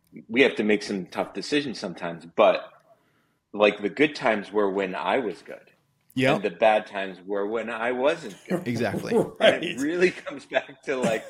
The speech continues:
Speaker 3: <laughs>
Speaker 1: what was I doing? Like, what was my s-, head, like, when I was frustrated or burned out, like, like,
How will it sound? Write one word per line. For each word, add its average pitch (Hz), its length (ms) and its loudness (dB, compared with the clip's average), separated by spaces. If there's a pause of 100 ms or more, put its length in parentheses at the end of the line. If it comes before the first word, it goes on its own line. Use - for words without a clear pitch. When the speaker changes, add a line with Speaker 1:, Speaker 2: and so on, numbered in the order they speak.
(140)
Speaker 3:
<laughs> - 300 0
Speaker 1:
what 160 300 2
was 151 180 -4
I 139 320 -2
doing? 90 460 -12 (320)
Like, 120 220 -4
what 160 280 -4
was 156 200 -6
my 139 300 -4
s-, - 280 -18 (120)
head, 180 300 -10 (200)
like, 113 220 -4
when 131 180 -8
I 151 200 -2
was 165 260 -8 (300)
frustrated 123 540 -6
or 98 80 -8
burned 107 340 -6
out, 98 400 -4
like, 90 160 -18 (500)
like, 139 140 -14